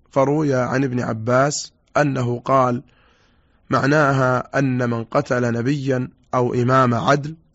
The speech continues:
فكأنما قتل الناس جميعا، ومن أحياه بأن شد عضده ونصره فكأنما أحيا الناس جميعا". نقله القرطبي وابن جرير وغيرهما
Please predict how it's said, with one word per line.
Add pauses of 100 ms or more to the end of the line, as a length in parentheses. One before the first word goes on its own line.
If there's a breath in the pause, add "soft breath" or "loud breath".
(280)
فكأنما
قتل
الناس
جميعا، (920)
ومن
أحياه (540 soft breath)
بأن
شد
عضده
ونصره (580)
فكأنما
أحيا
الناس
جميعا". (1080)
نقله
القرطبي
وابن
جرير
وغيرهما